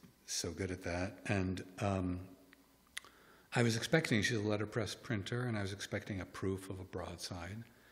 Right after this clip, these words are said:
And instead, what I got back was a, a piece of fabric with this text sewn. And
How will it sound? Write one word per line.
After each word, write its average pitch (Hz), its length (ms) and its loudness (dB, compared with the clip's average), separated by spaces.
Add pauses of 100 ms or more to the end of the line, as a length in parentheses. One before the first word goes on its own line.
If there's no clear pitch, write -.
(320)
And 104 100 -2
instead, 117 400 0
what 101 160 -2
I 98 60 -2
got 95 200 -4
back 104 320 2
was 95 220 -2
a, 90 140 -4 (840)
a - 60 -6
piece - 380 -2
of 95 100 -4 (300)
fabric 107 460 -2 (200)
with - 400 -10
this - 300 -6 (100)
text - 380 -6
sewn. 98 260 -4 (1400)
And 90 400 -2